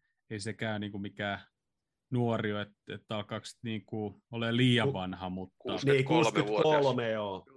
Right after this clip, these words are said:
Speaker 2: Kuusikymmentäkolme, että onhan sillä vielä aikaa siellä just, että jossakin urheilu-, ur-, urheilutoimenjohtajana se saattaisi olla niinku juuri hyvä <clears throat> ja sen tyyppisen urheilutoimenjohtajana tarvisikin, että siellä on, siellähän on niinku siellä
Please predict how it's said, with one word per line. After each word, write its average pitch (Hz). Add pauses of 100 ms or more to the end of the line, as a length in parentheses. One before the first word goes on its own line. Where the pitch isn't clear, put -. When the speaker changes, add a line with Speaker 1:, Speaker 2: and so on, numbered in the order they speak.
(220)
Speaker 2:
Kuusikymmentäkolme, 131
että 107 (300)
onhan 135
sillä 139
vielä 143 (100)
aikaa 135
siellä 117
just, 120
että 120
jossakin 127
urheilu-, 120 (120)
ur-, 131
urheilutoimenjohtajana 110
se 104 (220)
saattaisi 107
olla 107
niinku 101 (500)
juuri 120
hyvä 131 (280)
<clears throat> -
ja 107
sen 113
tyyppisen 117
urheilutoimenjohtajana 104
tarvisikin, 110
että -
siellä 104
on, 92 (400)
siellähän 113
on 113
niinku 110
siellä 110